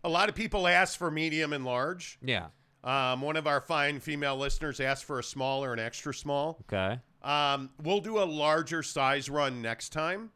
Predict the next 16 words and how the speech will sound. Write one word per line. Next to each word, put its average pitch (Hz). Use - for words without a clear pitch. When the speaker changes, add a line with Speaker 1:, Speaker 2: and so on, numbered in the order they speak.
Speaker 2:
Mm-hmm. 110
Speaker 1:
We 175
just 156
gotta 143
sell 127
through 120
these 104
eight 95
shirts. -
So 135
Speaker 2:
Yeah, 123
so 113
buy 156
the 180
eight 151
shirts. 131